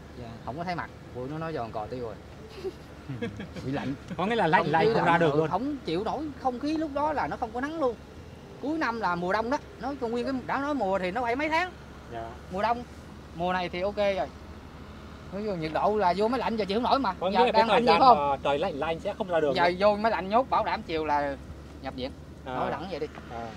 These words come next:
Speaker 2: Không chịu nổi, hôm qua đi với thằng bạn đi xe hơi về ối liền, say sóng luôn, say
Speaker 3: À.
Speaker 2: xe luôn.
Speaker 3: À.
Speaker 2: Tiêu luôn, nó vũ ăn gì cũng không ăn nổi hết á, giờ nó bắt đi mặc quá nữa.
Speaker 3: Mình, à, thường là mình làm cái nghề gì là chính nhỉ?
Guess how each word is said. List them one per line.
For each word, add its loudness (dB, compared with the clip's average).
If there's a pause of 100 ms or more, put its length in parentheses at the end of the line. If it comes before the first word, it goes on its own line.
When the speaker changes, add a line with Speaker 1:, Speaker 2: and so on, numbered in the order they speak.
(180)
Speaker 2:
Không -10
chịu -8
nổi, -4
hôm -10
qua 0
đi -2
với -8
thằng -8
bạn -6
đi -4
xe -4
hơi -2
về -6
ối -2
liền, -2 (320)
say -4
sóng -2
luôn, 6 (260)
say 2
Speaker 3:
À. -6
Speaker 2:
xe -2
luôn. 4 (180)
Speaker 3:
À. -8 (400)
Speaker 2:
Tiêu 4
luôn, 2
nó 0
vũ 0
ăn -2
gì -2
cũng 4
không -4
ăn -4
nổi 2
hết 0
á, -4 (140)
giờ -8
nó -8
bắt -6
đi -4
mặc -8
quá 0
nữa. -8 (800)
Speaker 3:
Mình, -2
à, 0 (100)
thường 0
là -2
mình -2
làm -4
cái -4
nghề 0
gì -4
là -4
chính -6
nhỉ? -6